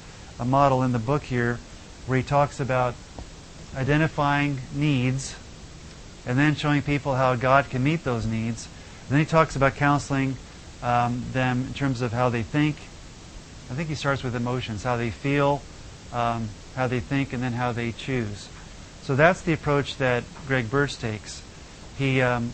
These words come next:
presents the Exchange Life in a step-by-step process, and he changes, he, uh, trains church leaders to do so, but his approach is more in terms of how we think, how we feel, how we think, how we choose. So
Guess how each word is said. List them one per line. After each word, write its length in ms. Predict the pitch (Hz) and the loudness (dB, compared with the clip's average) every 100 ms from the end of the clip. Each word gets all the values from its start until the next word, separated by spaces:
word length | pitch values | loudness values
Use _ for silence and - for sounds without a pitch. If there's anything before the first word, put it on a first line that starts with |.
| - | -2
presents 380 | 131 117 180 175 | 0 4 4 4
the 100 | 175 | 0
Exchange 480 | - - 170 147 | 0 0 0 2
Life 320 | 156 165 160 147 | 4 6 6 2
in 80 | |
a 60 | 127 | 0
step-by-step 640 | 98 151 143 139 - 131 | 0 0 0 -2 0 -2
process, 540 | - 156 156 135 123 113 | 2 2 4 0 -2 -2
and 80 | |
he 80 | 117 | -4
changes, 540 | 113 143 151 135 117 - - - - - | -2 0 0 0 -4 -8 -16 -16 -16 -6
he, 160 | 135 | 0
uh, 160 | 127 120 110 | 2 0 -2
trains 380 | - 151 156 - | -2 0 0 -2
church 280 | - 147 - | -2 -2 0
leaders 240 | 139 127 | -2 -2
to 60 | 123 | 0
do 180 | 123 170 | 0 0
so, 340 | - 120 113 - - - - - - | 0 -2 -4 -8 -14 -16 -16 -16 -6
but 140 | - 131 | 0 2
his 140 | 156 | 2
approach 440 | 156 - 147 147 - | 0 2 4 4 2
is 400 | 131 127 113 - - - - | 2 2 -2 -10 -16 -16 -10
more 420 | 131 131 131 131 127 - - | -2 2 6 4 2 -4 -12
in 60 | 131 | -4
terms 260 | 147 139 | 0 0
of 120 | 123 120 | 0 0
how 240 | 131 127 | 2 4
we 160 | 120 117 | 2 -2
think, 460 | - - 139 135 - - - - - - - - - - - | -4 -2 -2 -2 -12 -16 -16 -18 -18 -18 -18 -16 -16 -12 -4
how 120 | 131 | 0
we 100 | 127 | 0
feel, 380 | - 151 151 120 - - | 2 2 4 0 -6 0
how 120 | 135 | 2
we 100 | 131 | 4
think, 260 | 131 143 127 | 2 0 2
how 160 | 127 | 0
we 100 | 120 | 0
choose. 440 | 120 - 139 113 104 | -4 0 0 0 -2
So 240 | 123 117 | -4 -4